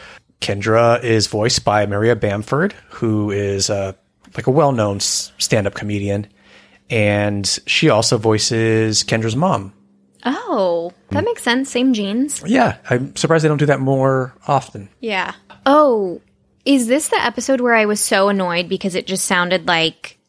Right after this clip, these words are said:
Speaker 2: Mister Frawn was voicing everyone in, in the B story?
Speaker 1: Yeah, and in this story, because m-, David Herman did the voice of Kendra's dad.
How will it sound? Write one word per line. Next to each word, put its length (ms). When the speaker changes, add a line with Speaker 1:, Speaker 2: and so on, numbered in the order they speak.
Speaker 2:
Mister 340
Frawn 340
was 140
voicing 480
everyone 520
in, 460
in 420
the 80
B 200
story? 640
Speaker 1:
Yeah, 280
and 280
in 120
this 160
story, 340
because 640
m-, 240
David 320
Herman 440
did 140
the 60
voice 300
of 100
Kendra's 400
dad. 440